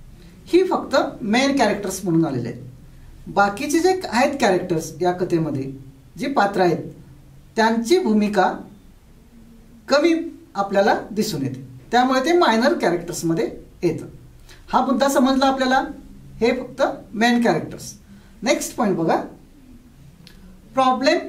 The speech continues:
faced. आता या कथेमध्ये कोणता असा problem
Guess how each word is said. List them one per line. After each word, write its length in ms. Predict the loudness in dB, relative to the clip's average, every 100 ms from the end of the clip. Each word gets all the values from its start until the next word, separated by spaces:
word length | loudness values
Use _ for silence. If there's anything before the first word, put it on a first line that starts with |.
| -12 -8 0
faced. 340 | 0 0 -8 -14 -20 -20 -20 -20 -20 -20 -20 -20 -20 -20 -4
आता 220 | 0 4
या 180 | 4 4
कथेमध्ये 540 | 2 0 2 4 2 0 -4 -18 -20 -20 -20 -20 0
कोणता 360 | 2 4 2
असा 160 | 2 0
problem 460 | 2 2 2 0